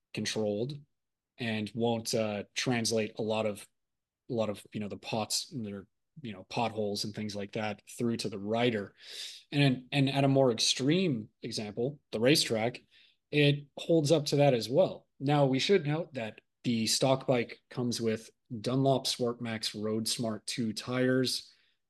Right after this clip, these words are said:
Uh, we've been pretty vocal of, about our criticisms of this older tire from Dunlop. It's featured on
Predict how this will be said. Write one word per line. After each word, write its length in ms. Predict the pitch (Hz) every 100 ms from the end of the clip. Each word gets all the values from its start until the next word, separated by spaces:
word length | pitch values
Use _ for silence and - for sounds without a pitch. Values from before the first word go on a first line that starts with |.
| _ _ -
Uh, 160 | 123
we've 200 | 139 175
been 140 | 202 147
pretty 260 | 170 147
vocal 440 | 113 123 127 131 117
of, 120 | 101
about 240 | 113 110
our 120 | 110
criticisms 680 | 110 123 117 - 110 120 110
of 100 | 110
this 260 | 107 - -
older 280 | 113 110 110
tire 360 | 107 110 107 107
from 180 | 110
Dunlop. 500 | 107 110 107 107 - -
It's 300 | 117 - -
featured 380 | 127 110 113
on 300 | 107 104 101